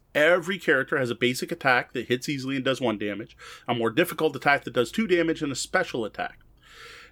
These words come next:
Now, to use your special attack, this brings in that improv element again. You are required to describe how you make the attack,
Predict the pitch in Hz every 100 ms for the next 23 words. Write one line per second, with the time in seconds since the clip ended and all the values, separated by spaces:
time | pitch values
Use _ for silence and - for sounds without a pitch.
0 | 143 147 160 202 311 320 269 233 294 311
1 | 302 254 - 147 135 - 180 185 196 202
2 | 160 131 127 127 127 170 - 147 120 110
3 | 98 92 90 104 87 - 123 160 196 240
4 | 208 - 151 127 160 147 151 - 107 123
5 | - 107 120 135 151 123 - 139 156 277
6 | 233 131 -